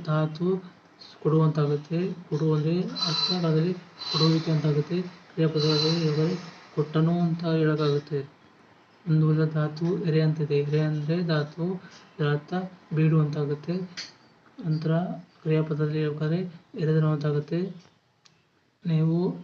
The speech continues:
ಎರೆದನು ಅಂತ ಯಾವುದಾದ್ರೂ ವಾಕ್ಯಗಳಲ್ಲಿ ಉಪಯೋಗ ಮಾಡಬಹುದು ಅಂತ ಹೇಳ್ತಾ ಇದ್ದೀನಿ. ನಂತರ ಉಗಿ ಅಂತ ಒಂದು ಧಾತು ಇದೆ. ಅದರ ಅರ್ಥ ಉಗಿಯುವುದು ಅಂತಾಗುತ್ತೆ.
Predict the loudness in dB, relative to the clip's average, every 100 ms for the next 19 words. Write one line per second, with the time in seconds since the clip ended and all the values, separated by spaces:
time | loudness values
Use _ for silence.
0 | -6 -2 2 2 2 2 0 -2 -2 -2
1 | -4 -4 -8 -18 _ -4 0 2 2 0
2 | -2 -8 -16 _ _ _ -20 _ _ _
3 | _ _ _ _ -6 -4 0 2 2 2
4 | 0 -2 -8 -2 2 2 2 0 -2 0
5 | 0 0 0 -2 -4 -2 -2 -2 -2 -2
6 | -4 -4 -10 -20 _ -4 -2 0 -2 -4
7 | -12 _ _ _ -2 2 4 4 0 -4
8 | -4 -2 0 0 0 -2 -4 -2 -2 0
9 | 0 -4 -12 _ _ _ -4 -2 -2 -4
10 | -2 0 2 2 2 2 2 0 -2 -4